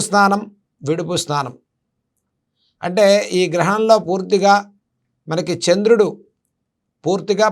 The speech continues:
పదకొండు గంటల నలభై రెండు నిమిషాలకు, పరిగ్రహణ సమయం పూర్తిగా పదకొండు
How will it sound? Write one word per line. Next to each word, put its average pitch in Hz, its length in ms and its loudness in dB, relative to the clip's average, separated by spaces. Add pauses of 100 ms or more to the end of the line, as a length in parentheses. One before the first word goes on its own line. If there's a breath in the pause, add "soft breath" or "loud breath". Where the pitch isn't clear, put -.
పదకొండు 190 460 0
గంటల 180 240 -2 (540)
నలభై 170 340 0
రెండు 175 200 -2
నిమిషాలకు, 170 500 -2 (160)
పరిగ్రహణ 202 480 4 (120)
సమయం 202 280 0 (180)
పూర్తిగా 202 460 0 (960)
పదకొండు 185 440 -2